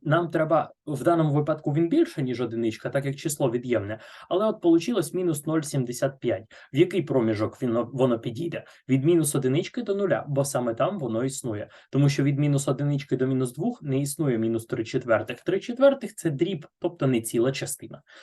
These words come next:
Варіант В вам підходить, ви його відмічаєте, получаєте свої бали, йдете далі. Так. Що ж, давайте подивимося наступний приклад. Да, тут нічого важкого абсолютно немає. Знову ж таки, я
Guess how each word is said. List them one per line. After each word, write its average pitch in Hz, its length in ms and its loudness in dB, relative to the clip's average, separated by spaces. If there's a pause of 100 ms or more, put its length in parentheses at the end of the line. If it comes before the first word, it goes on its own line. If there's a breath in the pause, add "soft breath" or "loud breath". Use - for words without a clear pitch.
(160 loud breath)
Варіант 165 340 4
В 160 180 4
вам 151 220 0
підходить, 247 500 0
ви 143 120 -2
його 139 200 -2
відмічаєте, 139 800 -2 (160)
получаєте 151 380 2
свої 131 320 0
бали, 151 320 2
йдете 127 340 -8
далі. 104 280 -8 (1500 soft breath)
Так. 160 480 0 (920)
Що - 280 2
ж, - 240 -6
давайте 165 340 4
подивимося 147 460 0
наступний 151 480 -2
приклад. 220 420 -4
Да, 233 160 4
тут 226 240 -6
нічого 165 320 0
важкого - 320 0
абсолютно 143 420 -2
немає. 208 440 -2
Знову 170 340 -2
ж - 120 -12
таки, 170 300 -6
я 147 300 2